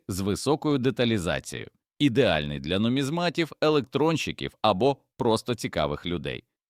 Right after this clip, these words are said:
Має великий екран, підсвітку і можливість робити фото або відео. Чудовий подарунок для тих, хто любить все розглядати зблизька.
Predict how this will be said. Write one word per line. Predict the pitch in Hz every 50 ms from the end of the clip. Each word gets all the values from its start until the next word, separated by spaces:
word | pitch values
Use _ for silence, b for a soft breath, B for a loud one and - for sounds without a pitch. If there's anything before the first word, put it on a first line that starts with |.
| _
Має | - 92 104 104 90 82
великий | 80 73 80 82 90 92 - - 117 120
екран, | 127 - - 92 82 69 64 - - _ _ _ _ -
підсвітку | 180 165 - - 92 85 73 62 - - 76 - -
і | - 147
можливість | 160 170 170 139 165 190 202 185 185 165 - - _ _ _ _ _ _
робити | - 208 202 175 110 87 78 - 78
фото | 69 - - 76 82 87 - 113 113 113 - _
або | - 170 165 156 170 165 123
відео. | 101 104 80 69 67 67 62 - - _ _ _ _ _ _
Чудовий | - - 113 80 87 82 76 73 67
подарунок | - - 73 67 69 73 95 120 123 110 92 80
для | 76 78 76 73
тих, | - - 147 165 156 - _ _ _ _ -
хто | - - 208 196
любить | 196 214 208 165 170 - -
все | - - - 104 104
розглядати | 107 123 104 101 98 95 90 73 73 78 76 - 92 90
зблизька. | 82 76 82 90 80 71 - - - 55 50